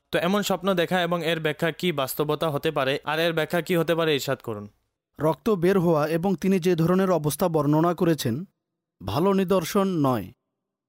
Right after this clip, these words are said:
Speaker 2: তার উচিত আল্লাহর পথে কিছু সাদকা করা, কিছু দান করা, আর বিশেষ করে যে কাজ ইত্যাদি করেন, সেই কাজ করতে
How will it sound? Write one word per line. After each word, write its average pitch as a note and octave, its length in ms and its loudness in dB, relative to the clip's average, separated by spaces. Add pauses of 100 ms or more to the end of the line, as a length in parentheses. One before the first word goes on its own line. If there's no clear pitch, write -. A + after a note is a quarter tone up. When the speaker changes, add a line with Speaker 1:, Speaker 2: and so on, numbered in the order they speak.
(120)
Speaker 2:
তার F3 180 0
উচিত F3+ 400 0
আল্লাহর E3 320 2
পথে F#3+ 260 -2
কিছু F3+ 300 0
সাদকা C#3 380 0
করা, A2 320 -2 (280)
কিছু G#3 500 0
দান D#3 280 0
করা, A#2+ 380 0 (100)
আর E3 180 0
বিশেষ D#3 380 -2
করে E3+ 340 2
যে D3 300 0
কাজ F3 320 -2
ইত্যাদি F3+ 420 -2
করেন, C#3+ 420 0 (540)
সেই G#3 520 2
কাজ D#3+ 380 0 (140)
করতে C#3+ 460 0